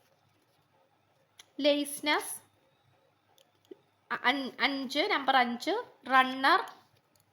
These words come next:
പതിനഞ്ചാം തീയതി, smile, travel and tourism,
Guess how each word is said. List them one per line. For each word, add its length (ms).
പതിനഞ്ചാം 640
തീയതി, 420
smile, 680
travel 400
and 200
tourism, 500